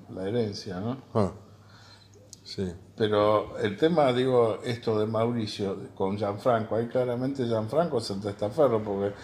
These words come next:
Speaker 1: la,
Speaker 2: Sin
Speaker 1: la
Speaker 2: duda
Speaker 1: movida
Speaker 2: alguna.
Speaker 1: política la arma Mauricio y la plata le entra a Gianfranco.
Speaker 2: Sin duda
Speaker 1: Si
Speaker 2: alguna.
Speaker 1: Gianfranco no tiene nada que ver con los parques.
Speaker 2: Mira, eh,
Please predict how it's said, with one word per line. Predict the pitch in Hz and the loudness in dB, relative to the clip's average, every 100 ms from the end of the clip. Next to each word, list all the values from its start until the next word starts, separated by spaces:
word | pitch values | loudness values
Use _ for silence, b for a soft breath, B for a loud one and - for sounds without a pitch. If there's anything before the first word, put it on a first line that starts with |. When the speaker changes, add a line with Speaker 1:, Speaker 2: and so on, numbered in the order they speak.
| B B | B B
Speaker 1:
la, | 107 107 | 2 4
Speaker 2:
Sin | 151 156 | 6 10
Speaker 1:
la | 165 | 12
Speaker 2:
duda | 160 | 12
Speaker 1:
movida | 151 143 147 | 12 12 12
Speaker 2:
alguna. | 139 | 12
Speaker 1:
política | 127 131 160 165 151 123 | 8 6 4 2 6 6
la | 120 | 8
arma | 123 123 | 8 6
Mauricio | 123 123 131 156 165 170 | 6 6 6 4 2 4
y | 127 | 6
la | 113 | 6
plata | 110 120 123 | 6 2 4
le | 110 110 | 2 2
entra | 117 107 | 0 -2
a | |
Gianfranco. | 104 107 123 151 110 - | -2 -2 4 4 4 0
Speaker 2:
Sin | - 165 | 6 8
duda | 165 156 135 | 10 10 10
Speaker 1:
Si | 147 | 10
Speaker 2:
alguna. | 117 | 10
Speaker 1:
Gianfranco | 113 127 143 139 | 10 8 4 6
no | 123 120 | 4 4
tiene | 120 | 2
nada | 120 120 | 6 4
que | 117 | 4
ver | 110 107 | 2 2
con | 107 104 | 2 0
los | |
parques. | 101 104 92 - 90 - - - | 0 0 -2 -6 -12 -12 -18 -4
Speaker 2:
Mira, | 143 147 131 113 107 - - | 4 8 10 10 4 -4 -6
eh, | 120 113 110 107 | 2 4 6 4